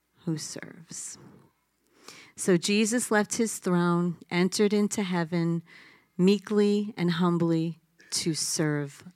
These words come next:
us. Okay. Now we're gonna talk about the Pharisees a little bit. The Pharisees, you know, they were the ones who were the leaders in,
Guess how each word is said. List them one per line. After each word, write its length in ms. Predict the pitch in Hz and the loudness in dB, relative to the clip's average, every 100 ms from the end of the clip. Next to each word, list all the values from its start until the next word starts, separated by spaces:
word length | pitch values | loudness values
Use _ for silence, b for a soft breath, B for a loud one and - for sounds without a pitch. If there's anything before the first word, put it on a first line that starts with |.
| - | -8
us. 540 | 139 - - - - - _ _ _ _ _ _ _ _ _ - - | -8 -8 -10 -10 -12 -16 _ _ _ _ _ _ _ _ _ -20 -20
Okay. 280 | - 156 139 - _ B B B B | -14 -12 -12 -16 _ B B B B
Now 200 | 180 180 | 2 4
we're 100 | 180 | 4
gonna 240 | 190 196 | 4 2
talk 300 | 180 220 196 | 4 4 2
about 240 | 180 180 175 | 2 0 0
the 80 | 175 | 0
Pharisees 680 | 196 185 175 165 170 151 | 2 4 4 2 0 0
a 60 | 151 | -2
little 260 | 147 143 | -2 -2
bit. 260 | 143 143 - B B B | -4 -6 -8 B B B
The 80 | 170 | 2
Pharisees, 680 | 202 196 202 202 208 185 | 6 6 6 2 -4 -4
you 80 | 190 | -2
know, 140 | 185 175 | -2 -2
they 140 | 180 | -2
were 100 | 185 | -2
the 140 | 185 | -2
ones 360 | 180 180 180 - | -2 -2 -2 0
who 140 | 185 | 2
were 380 | 165 165 160 156 - | 4 4 4 0 -2
the 220 | 170 165 | 0 2
leaders 640 | 175 175 175 170 170 156 | 4 4 6 6 4 2
in, 320 | 160 156 156 | 2 4 2